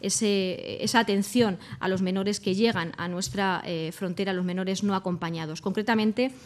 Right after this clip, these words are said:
lo que hacemos en la reunión de hoy es, eh, aprobar una financiación para la Comunidad Autónoma de Canarias, para las ciudades de Ceuta y Melilla, con un total de quince millones de euros que se distribuyen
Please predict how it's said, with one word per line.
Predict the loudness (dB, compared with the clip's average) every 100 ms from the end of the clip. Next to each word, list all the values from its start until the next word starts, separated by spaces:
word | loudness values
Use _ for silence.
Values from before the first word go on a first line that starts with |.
| -12 -2
lo | -2
que | 0 -2
hacemos | 2 2 2 -2
en | -4
la | -2
reunión | -2 0 2 2
de | 2 2
hoy | 2 2
es, | 2 0
eh, | -2 -2
aprobar | 0 2 4 4
una | 2 -2
financiación | -2 -2 -2 -4 0 2 2 2 -6 -16 -4
para | 2 4 4 4 0
la | 0
Comunidad | 0 0 0 0 -2
Autónoma | -2 -2 0 -2 -4 -6
de | -4
Canarias, | -2 2 4 4 0 -4
para | -6
las | -4 -4
ciudades | -2 0 0 0
de | -4
Ceuta | 0 -2 0
y | -2
Melilla, | 0 0 2 0 0 -4
con | 0 4
un | 4
total | 2 2 0 0 -8 -16 -14 -8
de | -2
quince | 0 0 0 -4 -4 -4
millones | -4 -2 -2 -2 -4 -6 -6
de | -2 0
euros | 0 0 -2 -6 -12 -6
que | -2
se | 0
distribuyen | 0 0 0 0 2 4 2